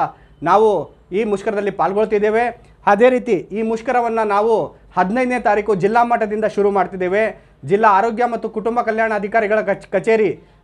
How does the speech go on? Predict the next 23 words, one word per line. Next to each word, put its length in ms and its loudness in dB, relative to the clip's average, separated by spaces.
ದಾವಣಗೆರೆ 580 2
ಅವರಿಗೆ 300 0
ಮನವಿ 320 0
ಪತ್ರ 280 -2
ಮತ್ತು 200 -4
ಬೇಡಿಕೆ 340 -2
ಪತ್ರಗಳನ್ನು 500 -2
ನೀಡುವುದರ 380 2
ಮೂಲಕ 320 -2
ಅಲ್ಲಿಂದ 300 -4
ಕಾಲ್ನಡಿಗ 640 0
ಜಾಥಾದಲ್ಲಿ 680 -4
ಜಿಲ್ಲಾ 240 2
ಪಂಚಾಯತ 480 0
ಕಚೇರಿಗೆ 380 0
ತೆರಳಿ 580 0
ಮಾ-, 400 -8
ಮಾನ್ಯ 320 0
ಮುಖ್ಯ 280 -2
ಕಾರ್ಯನಿರ್ವಾಹಕ 640 0
ಅಧಿಕಾರಿಗಳಿಗೆ 640 0
ಅಲ್ಲಿ 320 0
ನಾವು 540 -2